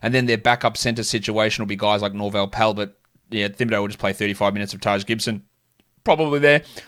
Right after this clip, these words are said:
While for Memphis, Grayson Allen is questionable. We don't know whether Brandon Clark will be in the rotation or not. If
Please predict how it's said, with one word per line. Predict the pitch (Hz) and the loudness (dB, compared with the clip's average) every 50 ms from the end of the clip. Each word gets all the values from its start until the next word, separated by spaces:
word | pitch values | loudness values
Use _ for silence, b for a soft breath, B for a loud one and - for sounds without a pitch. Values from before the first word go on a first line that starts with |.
| B B | B B
While | 156 151 | 2 2
for | 143 151 147 | 4 2 0
Memphis, | 151 165 165 160 - 160 147 - | 2 2 2 2 2 0 0 2
Grayson | - 156 147 139 - 135 131 | 4 4 4 4 2 -4 -2
Allen | - 135 139 143 143 139 | 2 2 2 4 2 0
is | 139 127 117 - | -2 -2 -4 -4
questionable. | - - 143 143 139 - - 143 143 147 147 143 147 _ _ _ _ _ _ _ _ _ _ _ _ _ _ _ _ - | -2 2 2 2 2 2 0 2 4 4 4 2 0 _ _ _ _ _ _ _ _ _ _ _ _ _ _ _ _ -4
We | 127 127 | 0 4
don't | 135 139 139 | 4 4 4
know | 131 127 127 | 4 4 4
whether | 127 127 123 | 4 2 2
Brandon | 110 123 123 123 120 113 | 4 2 2 2 2 -2
Clark | 113 - 139 143 147 - | 0 2 4 4 4 2
will | 147 | 0
be | 135 139 143 | -2 -2 -2
in | 143 | 0
the | 143 | 2
rotation | 139 139 139 139 139 147 143 139 - 143 | 4 4 4 4 4 2 2 2 2 0
or | 139 139 | -2 0
not. | 143 143 143 143 B B B B B B | 2 2 2 0 B B B B B B
If | B 123 | B -4